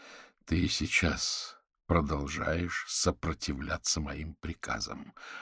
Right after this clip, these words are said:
Атакуй!" Он взмахнул плетью, и она со свистом рассекла кожу на боку дива. Потом развернул руку и ударил еще раз. На этот раз Кузя взмыл в воздух и увернулся от удара.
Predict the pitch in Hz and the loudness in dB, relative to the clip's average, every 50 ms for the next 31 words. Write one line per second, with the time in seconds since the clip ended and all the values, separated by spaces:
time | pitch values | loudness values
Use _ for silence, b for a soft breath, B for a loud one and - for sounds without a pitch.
0 | B B B - - - - 101 - - - 127 120 104 85 73 - - - - | B B B 0 0 6 6 6 6 8 8 10 12 12 12 10 4 -2 -8 -16
1 | _ _ _ _ _ _ _ _ _ _ _ - 95 92 85 - 76 85 80 82 | _ _ _ _ _ _ _ _ _ _ _ 4 4 6 4 4 2 2 4 6
2 | 90 92 85 - - 92 90 78 71 - _ 87 90 98 95 - - 80 71 64 | 6 6 4 4 2 2 2 2 2 -2 _ 4 6 6 4 4 0 -2 -2 -2
3 | - 58 78 85 85 87 87 - - 87 82 - - 95 98 95 - - - 87 | 0 0 2 4 4 4 4 4 2 2 2 2 4 4 4 4 2 2 2 2
4 | 82 80 87 - - - - - - 90 90 82 - - 98 95 80 78 80 76 | 2 4 2 0 0 -2 -4 -2 0 2 2 2 2 4 4 4 4 4 2 0
5 | 78 76 73 80 - - - 78 73 73 78 71 67 64 - B B B B B | 0 0 -2 -4 -4 -2 -2 -2 -2 -2 -2 -4 -4 -4 -8 B B B B B
6 | B B B - 87 95 98 90 87 95 101 85 90 87 98 98 95 101 101 92 | B B B 2 8 8 10 10 10 10 10 8 8 8 10 8 10 8 8 8
7 | 87 107 117 113 110 95 90 - 95 98 95 92 85 82 104 95 98 98 101 101 | 8 8 6 6 6 2 4 6 8 8 8 6 6 6 6 6 8 8 6 6
8 | - - - - 123 107 85 80 73 - - - 98 95 90 82 82 - - 78 | 6 6 6 10 10 12 12 10 6 4 2 4 6 6 8 6 6 2 0 -4
9 | - - 101 107 110 - - - 85 78 71 82 85 73 82 80 76 87 101 104 | -2 0 0 0 0 -2 -2 -2 -2 0 2 0 0 0 0 0 6 10 10 10
10 | 95 82 73 71 69 69 76 82 85 87 92 104 131 127 - B B B B B | 10 10 6 2 -2 0 0 2 2 2 2 0 0 0 -2 B B B B B
11 | B B B - 123 139 147 139 127 98 73 76 78 69 73 78 - - - 85 | B B B 8 8 10 12 12 10 10 8 6 0 -2 -4 -4 -4 -4 -4 -4
12 | - - 82 80 - - - - - | -4 -4 -8 -8 -8 -12 -12 -12 -14